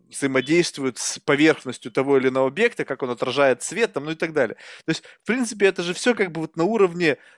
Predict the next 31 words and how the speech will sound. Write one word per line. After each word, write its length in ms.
того, 260
как 440
воспринимает, 960
э, 220
э, 200
это 440
изображение 680
наш 300
вот, 180
э, 180
как 160
бы 80
когнитивный 600
гаджет. 360
И 380
если 400
что-то 360
изменить, 320
то 100
может 280
быть 160
совершенно 420
другое. 280
Может 280
быть, 180
зеленым 520
вовсе 320
быть 200
не 120
зеленым, 560
а, 220